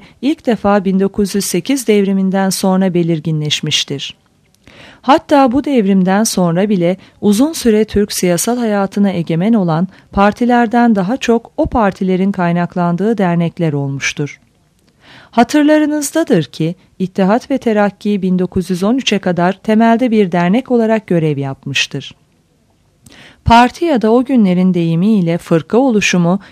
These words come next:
ikinci meşrutiyetin ülkemize getirdiği kuşkusuz demokratikleşme süreci içerisinde önemli bir adım olarak kabul edilmesi gereken bir kavramdır.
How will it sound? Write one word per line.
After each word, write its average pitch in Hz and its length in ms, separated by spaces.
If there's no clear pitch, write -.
ikinci 247 380
meşrutiyetin 208 800
ülkemize 180 560
getirdiği 190 720
kuşkusuz 285 640
demokratikleşme 196 960
süreci 175 440
içerisinde 202 800
önemli 208 480
bir 240 120
adım 202 260
olarak 208 380
kabul 208 320
edilmesi 208 500
gereken 190 520
bir 165 120
kavramdır. 143 800